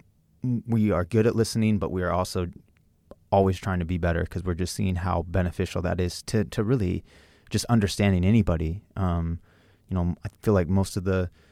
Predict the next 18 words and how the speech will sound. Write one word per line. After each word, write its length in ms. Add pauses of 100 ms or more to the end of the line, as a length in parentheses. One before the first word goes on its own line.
(260)
the 100
books 540
I 80
read, 380
podcasts 420
I 40
listen 300
to, 500
audi-, 180
audiobooks 540
I 40
listen 260
to, 160
it's 160
like, 240 (720)
it's 140
all 200
about 380